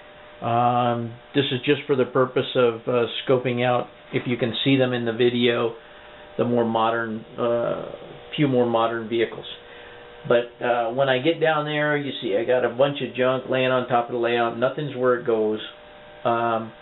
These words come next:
what I'm trying to do over here, and Mister G put out a couple of coil cars over there,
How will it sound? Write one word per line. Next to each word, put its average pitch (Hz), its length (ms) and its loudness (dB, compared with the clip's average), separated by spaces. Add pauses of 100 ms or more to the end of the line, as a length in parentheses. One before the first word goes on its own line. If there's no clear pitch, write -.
(500)
what 175 180 4
I'm 226 140 -4
trying 196 360 2
to 165 80 -2
do 143 400 2
over 147 240 2
here, 135 480 0 (600)
and 123 380 2
Mister 143 260 -2
G 131 320 2
put 135 120 4
out 131 140 4
a 117 60 -2
couple 120 340 -4
of 110 220 -2
coil 139 300 4
cars 120 400 -4
over 117 200 -2
there, 120 360 2